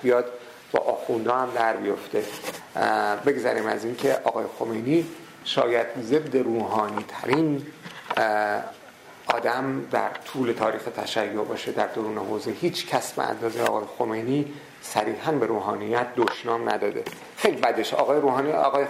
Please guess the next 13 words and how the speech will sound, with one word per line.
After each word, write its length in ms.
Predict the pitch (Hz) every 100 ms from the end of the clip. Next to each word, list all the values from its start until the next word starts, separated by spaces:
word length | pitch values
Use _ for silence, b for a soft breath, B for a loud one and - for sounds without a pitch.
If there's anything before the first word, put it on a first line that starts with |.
| -
خمینی 240 | 127 160
به 80 | 151
خاطر 260 | 135 - 143
اینکه 160 | 143
بدعتگذار 760 | 170 113 104 104 - 113 135 135
بود 200 | 101 -
دیگه، 220 | - 107
یک 260 | 107 120 -
آدمی 300 | 120 120 123
بود 220 | 127 -
که 280 | 135 135 135 B B B B -
یک 420 | 120 117 - - - - 127 - - - - - - - - - - -
روحانیت 600 | 123 117 117 110 139